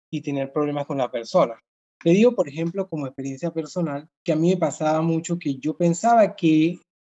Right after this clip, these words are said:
era la relación lo que me mantenía infeliz. Y no era eso, ¿eh? Era yo mismo que no había aprendido a ser feliz por mi propia cuenta o no me sentía satisfecho con mi vida.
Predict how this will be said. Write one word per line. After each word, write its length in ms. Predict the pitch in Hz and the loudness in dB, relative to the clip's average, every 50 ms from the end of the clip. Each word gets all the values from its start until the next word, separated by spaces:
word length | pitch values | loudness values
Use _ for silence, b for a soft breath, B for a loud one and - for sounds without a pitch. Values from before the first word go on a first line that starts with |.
| _ _ _ _ - | _ _ _ _ 0
era 180 | 175 175 196 208 | 2 4 4 4
la 100 | 208 185 | 4 4
relación 480 | 165 165 151 143 131 - 196 202 214 | 2 2 0 -2 -2 -2 2 4 4
lo 120 | 208 190 175 | 4 2 2
que 100 | 170 160 | 0 0
me 100 | 156 147 | 0 0
mantenía 440 | 143 139 135 - 139 135 147 156 | 0 -2 -2 -2 -2 -2 0 0
infeliz. 520 | 165 156 - 135 139 170 165 - - - _ _ _ _ _ _ _ _ _ _ _ - | -2 -2 -4 -2 0 0 0 0 -2 -10 _ _ _ _ _ _ _ _ _ _ _ -4
Y 80 | 147 147 | -2 0
no 100 | 139 139 | 0 0
era 220 | 135 123 120 143 | 0 2 2 2
eso, 240 | 170 160 - - 131 | 2 2 0 -4 -8
¿eh? 200 | 127 127 123 _ _ _ _ _ _ - | -10 -10 -10 _ _ _ _ _ _ -4
Era 160 | - 147 156 | 0 2 2
yo 280 | 147 139 135 208 247 262 | 2 2 4 4 6 6
mismo 400 | 254 254 254 233 175 180 196 190 | 6 6 6 4 4 2 2 2
que 120 | 190 160 | 2 2
no 100 | 147 147 | 2 4
había 200 | 147 156 160 170 | 4 4 6 4
aprendido 340 | 175 175 - 139 139 147 156 | 4 2 0 -2 2 2 2
a 20 | 143 | 2
ser 160 | - 175 165 | 2 0 0
feliz 260 | - 165 160 156 160 | 0 0 0 0 0
por 120 | - 180 170 | 0 0 2
mi 100 | 147 131 | 0 0
propia 380 | - - 143 143 - 165 156 | -2 -4 -4 0 2 2 2
cuenta 420 | 156 - 165 160 139 123 - 156 151 | 2 2 0 0 0 0 -2 -2 -2
o 120 | 160 151 | -2 -2
no 80 | 143 143 | -2 -2
me 80 | 156 147 | -2 -2
sentía 300 | - 156 131 131 147 147 | -2 -4 -2 -2 -2 -2
satisfecho 440 | 156 - 170 - - 135 - - 143 | -2 -4 -6 -8 -8 -6 -4 -2 0
con 160 | 151 147 156 | 2 4 4
mi 120 | 170 185 | 4 6
vida. 420 | 190 185 160 143 131 131 170 - | 6 6 4 4 4 0 -2 -4